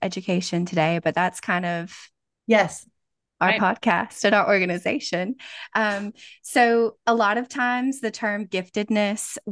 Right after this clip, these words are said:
Speaker 1: causes a lot of divide. Some people, um, think that it can lead to misconceptions and even prevent students from being identified because they don't check these preconceived boxes.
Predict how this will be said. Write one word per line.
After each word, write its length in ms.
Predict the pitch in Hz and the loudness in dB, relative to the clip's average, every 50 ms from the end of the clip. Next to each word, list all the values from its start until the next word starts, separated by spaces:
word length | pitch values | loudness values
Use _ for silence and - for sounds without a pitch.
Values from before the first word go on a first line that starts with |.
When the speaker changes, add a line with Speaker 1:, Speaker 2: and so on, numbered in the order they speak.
| 185 - | -10 -6
Speaker 1:
causes 380 | - 214 196 196 190 180 175 | -2 0 0 2 0 -2 -4
a 60 | 180 175 | -4 -4
lot 180 | 175 160 160 | -4 -4 -4
of 100 | 170 180 | -4 -6
divide. 540 | - 202 180 180 151 151 151 156 165 180 175 | -6 -4 -2 -2 -2 0 0 -2 -2 -4 -6
Some 160 | - 185 185 | -6 -8 -8
people, 640 | 180 - 180 180 170 165 156 156 165 165 190 - - | -8 -10 -10 -6 -6 -6 -4 -4 -6 -6 -8 -10 -8
um, 240 | - 160 151 151 160 | -6 -4 -4 -4 -6
think 240 | 156 185 170 165 165 | -4 -4 -4 -4 -2
that 120 | 151 151 | -4 -4
it 100 | 139 - | -4 -6
can 160 | - - 170 170 | -8 -8 -8 -4
lead 200 | 175 151 151 - | -4 -6 -6 -6
to 80 | - | -12
misconceptions 1000 | 143 - - - 170 175 180 - 330 320 - - - 269 254 254 247 240 240 226 220 | -12 -12 -12 -12 -12 -8 -2 -2 -2 -2 -2 -6 -4 -2 -2 -2 0 -2 -2 -2 -4
and 100 | 202 202 | -4 -4
even 200 | 196 202 190 185 | -4 -6 -6 -4
prevent 340 | - 196 185 185 185 190 | -4 -2 -2 -2 -4 -4
students 380 | - - 220 202 190 202 - - | -6 -2 -2 0 0 -2 -6 -6
from 140 | - 190 185 | -6 -6 -4
being 220 | 180 180 175 165 | -2 -2 0 0
identified 600 | 151 151 156 - 143 147 160 - 190 185 185 190 185 | -2 -2 -2 -2 -2 -2 -2 0 0 0 0 0 -2
because 220 | 185 180 185 170 | -6 -6 -6 -4
they 100 | 180 170 | -4 -2
don't 200 | 170 165 - - | -2 -2 -4 -4
check 260 | - - 190 165 151 _ | -6 -4 -2 -2 -4 _
these 200 | - 180 170 - | -6 -8 -8 -8
preconceived 720 | - - - 180 180 - 185 175 180 - 175 165 - - | -8 -6 -6 -6 -4 -4 -6 -6 -4 -6 -8 -8 -6 -4
boxes. 720 | - 151 - - - - - 214 226 233 247 247 - - | -4 -4 -4 -4 -6 -6 -4 -2 -2 -2 -2 -4 -6 -8